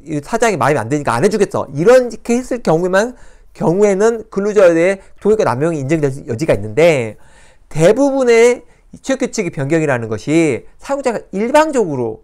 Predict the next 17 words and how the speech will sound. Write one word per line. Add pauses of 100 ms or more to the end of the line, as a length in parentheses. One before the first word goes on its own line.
하는
경우예요. (440)
일방적으로
하고 (380)
근로자의
동의를, (340)
과반수
동의를
얻으려는
제-, (340)
노력도
하지
않고 (340)
개별
동의만
받으려고
해요.